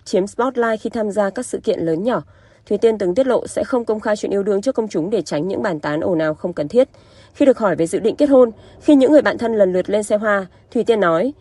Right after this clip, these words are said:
"Tôi xin phép giữ riêng tình trạng yêu đương bởi bản thân tôi không phải người thích chia sẻ nhiều về chuyện đời tư. Bây giờ tôi vẫn chưa nôn nao kết hôn, nhưng nhờ có mọi người tôi nghĩ sau này chắc mình cũng sẽ lấy chồng sinh con. Bởi tôi thấy mọi người thay đổi tích cực,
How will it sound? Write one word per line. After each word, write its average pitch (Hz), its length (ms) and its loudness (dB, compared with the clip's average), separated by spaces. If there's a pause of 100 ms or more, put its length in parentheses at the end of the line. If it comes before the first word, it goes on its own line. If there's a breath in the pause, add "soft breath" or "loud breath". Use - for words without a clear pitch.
(260 soft breath)
"Tôi 254 120 6
xin 254 140 0
phép 311 140 6
giữ 254 220 -4
riêng 247 220 2
tình 185 180 -2
trạng - 140 -4
yêu 214 160 0
đương 196 260 0
bởi 165 200 2 (260 soft breath)
bản 196 160 2
thân 233 160 -6
tôi 240 100 2
không 233 160 -2
phải 165 140 0
người 165 160 0
thích - 140 -6
chia 226 160 -2
sẻ 190 200 -2
nhiều 156 220 0
về 151 120 -6
chuyện - 180 -10
đời 156 140 -2
tư. 202 240 -2 (360 soft breath)
Bây 254 100 2
giờ 226 180 2
tôi 240 100 0
vẫn 233 160 -2
chưa 254 160 0
nôn 226 180 -2
nao 214 160 2
kết 262 140 -4
hôn, 226 220 0 (320 soft breath)
nhưng 262 200 4
nhờ 220 160 2
có 165 120 -4
mọi 220 160 -2
người 180 220 0
tôi 220 180 -4
nghĩ 220 260 -2 (240 loud breath)
sau 262 180 0
này 208 280 2 (200 loud breath)
chắc 311 160 4
mình 247 160 4
cũng 202 160 -4
sẽ 220 140 0
lấy 190 140 4
chồng 214 240 -2
sinh 220 220 -2
con. 208 220 4 (460 soft breath)
Bởi 220 180 2
tôi 240 120 2
thấy 202 160 4
mọi 233 160 -2
người 208 140 0
thay 226 140 -4
đổi 196 160 0
tích 302 200 -4
cực, 214 140 2